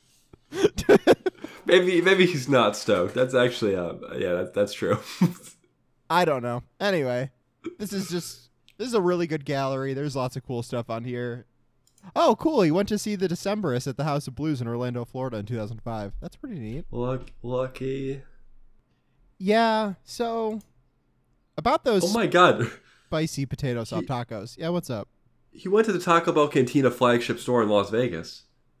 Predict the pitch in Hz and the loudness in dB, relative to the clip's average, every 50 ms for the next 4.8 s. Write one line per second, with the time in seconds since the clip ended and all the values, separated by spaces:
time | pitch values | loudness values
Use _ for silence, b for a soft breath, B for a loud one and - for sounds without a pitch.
0 | _ _ _ _ _ - 127 160 202 214 214 202 180 143 139 151 156 - 131 - | _ _ _ _ _ -4 0 2 2 2 2 4 4 4 4 4 2 0 -4 -4
1 | - 143 175 185 - - 135 104 - - 113 120 139 165 180 202 190 180 139 123 | -2 0 0 0 0 -2 -4 -2 -2 -2 0 0 2 0 0 0 2 4 4 6
2 | 135 139 139 139 - 156 135 120 117 - - 165 226 277 - - - - - _ | 6 4 4 2 2 0 0 0 0 0 -2 -2 -2 -2 -4 -6 -8 -10 -12 _
3 | _ _ _ _ _ _ _ _ _ _ _ _ _ - 190 208 208 226 175 131 | _ _ _ _ _ _ _ _ _ _ _ _ _ 0 0 2 2 2 0 0
4 | - - 139 - 123 117 - - - 117 92 85 - - - _ | 2 2 2 2 0 -2 -4 -2 0 2 2 2 0 -4 -14 _